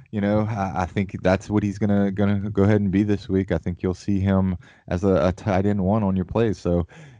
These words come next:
with him being ranked tight end eighteen, I think it's an easy, easy smash play for me, and go ahead and, and, and push that T J Hockenson button. I'll get him in lineups and rosters that I have him in.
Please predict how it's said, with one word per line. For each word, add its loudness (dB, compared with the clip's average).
with -2
him 0
being 0
ranked -2
tight -4
end -4
eighteen, -4
I -2
think -4
it's -6
an -2
easy, -4
easy 2
smash -2
play 2
for -6
me, 2
and -4
go -2
ahead 2
and, -4
and, -6
and -8
push -4
that 0
T -2
J 2
Hockenson -2
button. 0
I'll 0
get -4
him 2
in 2
lineups 0
and -4
rosters -6
that -6
I -4
have -6
him -6
in. -8